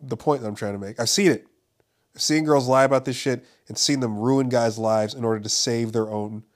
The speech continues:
like, social standing. I've seen it. I've seen it fucking happen. I went to small liberal arts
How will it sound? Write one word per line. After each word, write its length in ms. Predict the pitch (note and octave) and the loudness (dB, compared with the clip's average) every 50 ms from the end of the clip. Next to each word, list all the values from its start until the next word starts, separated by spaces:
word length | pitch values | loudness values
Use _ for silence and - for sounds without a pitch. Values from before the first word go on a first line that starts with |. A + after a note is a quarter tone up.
| _ _ _ _ _ _ _ - | _ _ _ _ _ _ _ -8
like, 280 | - A2 G#2 G2 - - - | -6 -6 -6 -6 -10 -16 -12
social 580 | - - - - C3 A#2 A2+ - A#2+ A2 G#2 G#2 | -8 -4 -2 0 0 0 0 0 -2 -2 -2 -2
standing. 500 | - - - - A#2 G#2 G#2 F#2+ G2+ F#2+ - | 0 0 0 0 0 -2 -4 -6 -8 -10 -8
I've 100 | G#2+ - | -4 0
seen 240 | - - G#3 G3+ D#3+ | 0 0 0 0 -2
it. 160 | A#2 - _ _ | -4 -8 _ _
I've 80 | - - | -4 -2
seen 200 | - - D#3 E3 | 0 0 0 0
it 80 | D#3+ | 0
fucking 280 | - E3 D3+ - C#3+ C#3+ | -2 -2 -4 -4 -6 -8
happen. 320 | C#3+ D3 C#3+ - A2 F#2+ _ _ _ _ _ _ _ _ _ _ _ _ _ _ _ _ _ _ _ _ _ _ _ _ _ _ _ _ - | -8 -10 -10 -12 -16 -20 _ _ _ _ _ _ _ _ _ _ _ _ _ _ _ _ _ _ _ _ _ _ _ _ _ _ _ _ -8
I 20 | |
went 140 | A#2+ C3+ C3+ | -6 -6 -4
to 80 | - - | -4 -2
small 560 | - - - C3 B2+ B2+ B2+ B2+ C3 B2+ - _ _ _ _ | -2 -2 -2 -2 0 0 0 0 -2 -4 -10 _ _ _ _
liberal 460 | - A2 A2 B2+ C3+ C3 C3 B2 A2+ | -12 -6 -4 -2 -2 0 -2 -2 -2
arts 380 | A2+ A#2 A2+ A2+ - - - | -2 -4 -4 -4 -6 -8 -8